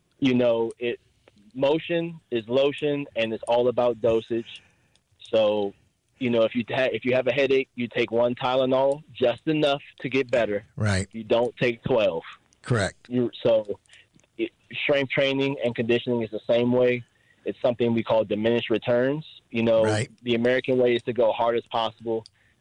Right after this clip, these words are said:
Speaker 1: It's, it's just about doing just enough every day to get better.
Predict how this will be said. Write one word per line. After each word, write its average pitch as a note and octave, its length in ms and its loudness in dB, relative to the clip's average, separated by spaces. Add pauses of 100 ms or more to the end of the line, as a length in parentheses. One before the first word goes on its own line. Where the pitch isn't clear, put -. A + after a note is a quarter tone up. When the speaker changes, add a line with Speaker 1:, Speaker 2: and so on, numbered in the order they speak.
(220)
Speaker 1:
It's, A2+ 140 -4 (180)
it's A#2+ 200 0 (100)
just C3 260 -2
about B2+ 340 0
doing A#2 280 -2
just B2 220 -2
enough B2 280 0 (160)
every A2+ 220 -2
day G#2+ 200 -2
to G#2 100 -4
get G2 180 -10
better. F#2 300 -8